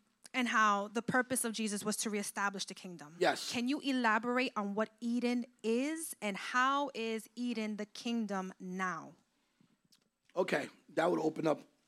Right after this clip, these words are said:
Speaker 2: a whole other, okay.
Speaker 1: 'Cause I
Speaker 2: I'm
Speaker 1: wanted everyone to
Speaker 2: All right.
Speaker 1: understand what
Speaker 2: Amen.
Speaker 1: Eden
Speaker 2: I'm, I'm,
Speaker 1: is.
Speaker 2: I'm gonna try to do this within the next couple of minutes. <laughs> Eden is a representation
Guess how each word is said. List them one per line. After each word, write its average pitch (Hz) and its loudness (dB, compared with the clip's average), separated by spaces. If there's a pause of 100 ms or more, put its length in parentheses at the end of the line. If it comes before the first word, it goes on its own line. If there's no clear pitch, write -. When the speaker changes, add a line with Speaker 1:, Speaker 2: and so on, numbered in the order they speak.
(180)
Speaker 2:
a - -14
whole 147 4
other, 127 0
okay. 123 -8
Speaker 1:
'Cause 254 2
I 247 4
Speaker 2:
I'm 226 0
Speaker 1:
wanted 233 2
everyone 190 -8
to - -10
Speaker 2:
All 185 0
right. 135 2
Speaker 1:
understand - -4
what 208 -8
Speaker 2:
Amen. 277 0
Speaker 1:
Eden 214 8
Speaker 2:
I'm, 196 0
I'm, 185 2
Speaker 1:
is. 175 0
Speaker 2:
I'm 165 4
gonna 165 2
try 185 8
to 175 6
do 180 6
this 165 4
within 156 -2
the 151 4
next 165 4
couple 151 2
of 156 4
minutes. 151 2 (400)
<laughs> - -20
Eden 285 12
is 202 10
a 214 10
representation 190 4